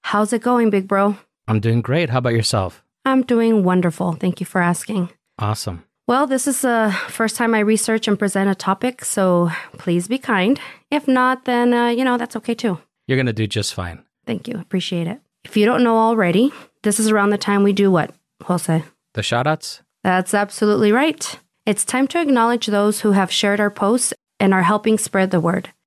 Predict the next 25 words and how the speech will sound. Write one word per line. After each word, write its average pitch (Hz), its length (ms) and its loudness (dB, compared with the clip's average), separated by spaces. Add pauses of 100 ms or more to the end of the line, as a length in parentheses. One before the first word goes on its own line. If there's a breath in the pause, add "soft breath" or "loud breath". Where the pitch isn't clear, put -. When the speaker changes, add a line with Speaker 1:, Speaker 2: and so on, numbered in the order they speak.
Speaker 1:
Thank 254 200 0
you 294 100 2
for 302 120 -2
sharing 220 340 2
our 202 120 2
posts 202 320 0
on 190 100 2
your 185 80 4
social 185 380 0
media. 170 480 2
We 190 100 4
really 220 300 4
do 226 160 2
appreciate 214 500 0
it. 269 140 -4 (260)
We 196 120 4
normally 220 380 4
would 220 200 0
shout 190 260 2
out 196 180 0
individuals' 190 800 2 (220)
names 180 380 4
at 226 140 -4
this 247 180 -2
time, 262 360 2